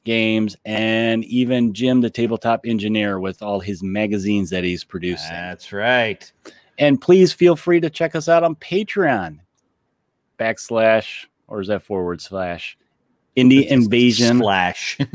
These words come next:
Speaker 1: We have content up on there, videos. Uh, I don't actually think we have any audio on there, but there's a lot of content, unboxings and stuff like that for you
Speaker 2: There's
Speaker 1: guys
Speaker 2: some
Speaker 1: to check out.
Speaker 2: there's some story audio on
Speaker 1: Story
Speaker 2: Patreon as
Speaker 1: audio,
Speaker 2: well.
Speaker 1: okay.
Speaker 2: Yeah.
Speaker 1: And you know what, guys? You guys don't have to give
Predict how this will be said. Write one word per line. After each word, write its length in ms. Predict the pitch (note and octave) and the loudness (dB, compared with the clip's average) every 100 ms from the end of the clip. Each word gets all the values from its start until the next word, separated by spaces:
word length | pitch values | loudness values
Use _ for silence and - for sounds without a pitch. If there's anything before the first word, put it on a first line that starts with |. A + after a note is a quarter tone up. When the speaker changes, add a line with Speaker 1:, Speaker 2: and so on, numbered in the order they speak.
| - _ _ _ | -14 _ _ _
Speaker 1:
We 140 | B2+ C3 | 2 2
have 140 | A#2+ | 2
content 540 | C#3+ C#3+ C3 D3 C3 | 2 2 2 0 2
up 260 | D3 C#3+ - | 2 2 0
on 220 | C#3 C#3 | 0 2
there, 200 | C#3+ C#3+ | 0 0
videos. 920 | A#2+ C3+ C3+ C#3 C#3 C3+ B2 - _ - | 0 0 2 4 4 2 -2 -10 _ -6
Uh, 280 | A#2 A2+ G#2+ | -2 0 -2
I 60 | A#2 | -6
don't 200 | D3 C#3 | -12 -10
actually 340 | C#3+ - D#3+ C3+ | -12 -8 -10 -10
think 340 | _ D3 - | _ -10 -6
we 100 | A#2+ | -2
have 180 | B2+ A2+ | -2 -2
any 160 | A2+ G#2 | -2 -2
audio 400 | C3+ C#3+ C3 A2 | 2 4 4 2
on 180 | G#2+ G#2 | 0 0
there, 160 | G#2+ | -2
but 160 | G#2 B2+ | -2 -4
there's 140 | D#3+ | -4
a 60 | E3+ | 0
lot 200 | F3 D#3+ | 0 0
of 80 | - | -2
content, 440 | B2+ B2 B2+ A2+ | -2 -2 -2 -2
unboxings 680 | A#2+ G#2+ G2+ G2+ - G#2 G2+ | -2 0 -2 -4 -8 -8 -8
and 100 | F#2+ | -6
stuff 260 | G#2+ G2 | -6 -4
like 180 | G2+ F#2 | -6 -4
that 260 | G2+ G2 - | -4 -4 -6
for 140 | A#2 | -4
you 40 | A2 | 2
Speaker 2:
There's 160 | F#3+ | 2
Speaker 1:
guys 60 | G3+ | 4
Speaker 2:
some 140 | G3 | 2
Speaker 1:
to 60 | F3+ | 2
check 200 | A#2+ - | 0 0
out. 300 | G2 F#2 F#2 - C3 | 0 0 -2 -12 -2
Speaker 2:
there's 220 | E3+ - | 0 4
some 240 | E3+ D3+ | 2 2
story 460 | - - C3 B2 A#2 | -2 0 2 0 -2
audio 420 | A2 G#2+ G#2 G2 | -2 -2 -4 -6
on 200 | G2+ F#2+ | -6 -8
Speaker 1:
Story 360 | G#2+ C#3+ C3+ B2 | -2 4 6 6
Speaker 2:
Patreon 40 | |
as 40 | A#2+ A#2 | 6 6
Speaker 1:
audio, 200 | A#2 A#2 | 4 2
Speaker 2:
well. 80 | B2+ | 0
Speaker 1:
okay. 280 | - G#2 F#2+ | 0 -4 -6
Speaker 2:
Yeah. 180 | F#2 D2 - _ _ | -10 -16 -18 _ _
Speaker 1:
And 320 | C3+ D3 D3 | 2 2 2
you 340 | D3 C#3+ C#3+ D3 | 0 -2 -2 2
know 140 | D3 | 4
what, 180 | D3+ C#3 | 4 4
guys? 320 | D3+ D3 C3+ - | 2 0 -2 -8
You 140 | A#2+ | -4
guys 220 | A#2+ A#2 | 0 0
don't 220 | G2+ A#2 G#2+ | -2 -4 -2
have 220 | A#2+ A#2 | -2 -2
to 100 | B2 | -4
give 420 | E2 A2 A#2+ A#2+ | -4 0 0 -2